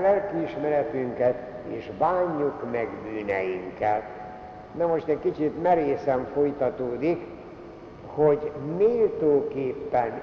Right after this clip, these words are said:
ünnepelhessük az Úr szent titkait. Ez azért folytatódik így, mert ez a szó szerinti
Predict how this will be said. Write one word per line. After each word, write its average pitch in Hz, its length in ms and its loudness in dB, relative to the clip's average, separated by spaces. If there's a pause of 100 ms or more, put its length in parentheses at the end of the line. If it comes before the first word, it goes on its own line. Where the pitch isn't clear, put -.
ünnepelhessük 131 1300 0 (340)
az 117 440 -2
Úr 165 180 2 (240)
szent 143 340 4 (220)
titkait. 104 800 0 (720)
Ez 165 160 6 (120)
azért 180 480 4 (100)
folytatódik 147 800 2 (140)
így, 180 380 -2
mert 170 360 4 (720)
ez 196 240 4
a 170 240 4
szó 175 200 2
szerinti 135 540 0